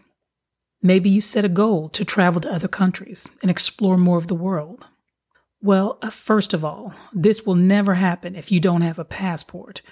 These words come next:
which is your first step. You may be intimidated by the thought of navigating this type of trip, potential language barriers, currency exchanges, which may all cause you to continue to procrastinate on scheduling the trip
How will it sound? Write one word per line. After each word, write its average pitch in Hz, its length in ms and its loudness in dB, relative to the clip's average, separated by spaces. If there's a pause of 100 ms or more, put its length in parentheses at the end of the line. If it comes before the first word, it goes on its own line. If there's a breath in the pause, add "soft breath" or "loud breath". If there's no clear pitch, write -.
(320 soft breath)
which 196 200 4
is 165 80 0
your 165 80 -2
first 165 280 -4
step. - 280 -10 (960)
You 240 160 4
may 285 140 2
be 254 220 -4
intimidated 180 800 -2
by 170 120 2
the 165 120 -6
thought 180 260 0
of 156 80 -4
navigating 165 720 0
this 160 160 -2
type 180 260 -6
of 170 120 -14
trip, - 360 -8 (400)
potential 180 480 2
language 165 400 0
barriers, 196 460 -10
currency 185 420 0
exchanges, 160 720 -8 (460)
which 208 240 4
may 208 220 0
all 226 320 0
cause 175 420 0
you 180 100 4
to 170 80 -4
continue 185 600 2
to 196 80 -2
procrastinate 170 800 -2
on 165 120 -2
scheduling 180 480 2
the 160 80 -2
trip - 400 -8